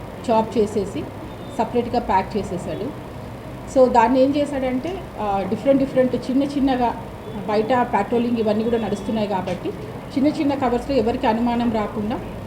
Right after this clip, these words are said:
ఒక బ్లాక్ కవర్స్‌లో కూడా తీ-, చ-, దాన్ని చుట్టేసుకొని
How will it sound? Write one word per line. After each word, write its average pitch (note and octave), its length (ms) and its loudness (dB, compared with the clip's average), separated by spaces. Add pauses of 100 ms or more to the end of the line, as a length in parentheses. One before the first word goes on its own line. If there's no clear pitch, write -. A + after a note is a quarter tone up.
(200)
ఒక - 120 0
బ్లాక్ A3+ 400 2
కవర్స్‌లో B3+ 400 2
కూడా A3+ 220 -2
తీ-, G#3 580 -4
చ-, F3 60 -4
దాన్ని G#3+ 240 2
చుట్టేసుకొని A#3 680 0